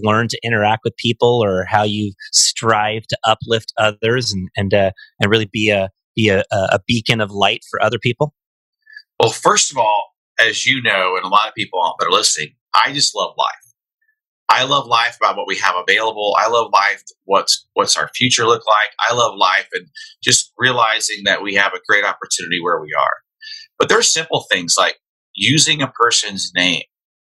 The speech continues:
Speaker 2: You know, I think that's such a powerful thing. Looking people in the eye. I know people ma-,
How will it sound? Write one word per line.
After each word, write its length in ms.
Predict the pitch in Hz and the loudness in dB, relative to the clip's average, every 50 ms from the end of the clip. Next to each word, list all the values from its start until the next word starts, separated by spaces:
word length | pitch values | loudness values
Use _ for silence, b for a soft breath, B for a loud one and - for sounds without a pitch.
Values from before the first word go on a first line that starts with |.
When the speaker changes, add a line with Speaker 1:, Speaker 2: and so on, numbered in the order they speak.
| _ | _
Speaker 2:
You 100 | - 104 | 0 2
know, 180 | 101 101 98 - - | 4 4 2 2 0
I 120 | 104 113 117 | 0 -2 -2
think 180 | 151 147 123 | -4 -2 0
that's 180 | 139 139 - - | 0 0 0 0
such 160 | 139 - - | -2 -2 -4
a 100 | 135 - - - - - | -4 -2 -4 -2 0 2
powerful 460 | 104 104 113 120 117 - - - - - | 2 2 2 2 0 -4 -8 -12 -12 -2
thing. 260 | - 123 113 98 82 - B B B B B B _ | 0 2 2 2 0 -4 B B B B B B _
Looking 360 | - 110 123 127 - 160 156 135 | -2 0 0 0 0 -4 -4 -2
people 360 | - 135 139 - - 113 113 | -2 -2 -2 -2 -2 0 0
in 100 | 113 110 | 0 0
the 180 | 104 101 95 90 | 0 0 0 0
eye. 220 | 90 90 80 69 - - - _ B B B B B B B B - | 2 0 0 -2 -4 -10 -18 _ B B B B B B B B -2
I 80 | 110 120 | -2 0
know 160 | 131 135 123 | 0 -2 -2
people 260 | 143 147 131 120 107 98 | -2 -2 -2 -2 -2 -2
ma-, 80 | 110 | -2